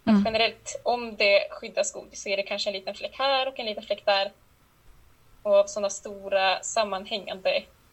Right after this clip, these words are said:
Speaker 1: skogar så är det liksom extra få som finns kvar. Eh, så den här skogen känns verkligen unik.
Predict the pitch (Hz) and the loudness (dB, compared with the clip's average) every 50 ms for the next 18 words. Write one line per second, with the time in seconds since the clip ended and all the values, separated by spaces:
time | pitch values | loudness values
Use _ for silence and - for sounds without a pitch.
0 | _ _ _ - - - 202 - - - - - - - - - - - - _ | _ _ _ -20 -18 -16 -16 -8 -4 -4 -4 -2 -2 -2 -2 -2 -2 -4 -10 _
1 | _ _ _ _ _ _ - 208 202 196 196 202 - 202 208 214 - - - - | _ _ _ _ _ _ -2 -2 -2 -2 -4 -8 -8 -8 -8 -8 -8 -12 -12 -2
2 | - 208 190 185 208 214 - - _ - - - _ _ _ - - - - - | 0 2 2 2 0 -2 -6 -14 _ -20 -20 -20 _ _ _ -20 -20 -12 -8 -4
3 | 226 196 202 - 214 202 - 202 - - - - - - - - - - - - | -2 -2 -2 -4 -8 -10 -12 -14 -2 0 0 0 0 -4 -14 -20 -20 -20 -20 -20
4 | - - - - - - - - - - - - - - - 208 196 202 208 - | -20 -20 -20 -20 -20 -20 -20 -20 -20 -20 -20 -20 -20 -18 -14 -12 -12 -12 -10 -8
5 | 214 196 185 185 - 208 - - _ _ - - - - - - 214 202 208 214 | -6 -6 -6 -6 -8 -10 -14 -16 _ _ -20 -20 -20 -20 -18 -18 -10 -10 -8 -8
6 | 208 220 214 - 208 - - - 208 196 190 208 - _ _ _ _ _ _ _ | -8 -10 -8 -8 -8 -8 0 2 2 2 2 0 -8 _ _ _ _ _ _ _
7 | _ _ _ _ _ - 233 233 233 - 214 - _ - - - | _ _ _ _ _ -12 -10 -10 -8 -10 -10 -12 _ -8 -6 -6